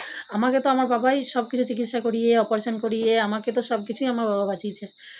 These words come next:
এবার আমি যে নিজের হাতে বাবাকে এতটা মানে ডাক্তার কাছে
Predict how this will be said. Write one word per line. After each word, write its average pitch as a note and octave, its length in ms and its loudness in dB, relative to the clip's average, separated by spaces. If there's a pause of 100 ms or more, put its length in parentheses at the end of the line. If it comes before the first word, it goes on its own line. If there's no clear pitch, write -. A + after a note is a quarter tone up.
(280)
এবার A3 140 4
আমি A#3 300 0
যে C#4 100 0
নিজের C4 220 4
হাতে B3+ 380 6
বাবাকে A#3 480 2
এতটা A#3 640 0 (100)
মানে A3 420 -4 (220)
ডাক্তার A3+ 320 2
কাছে A3+ 360 0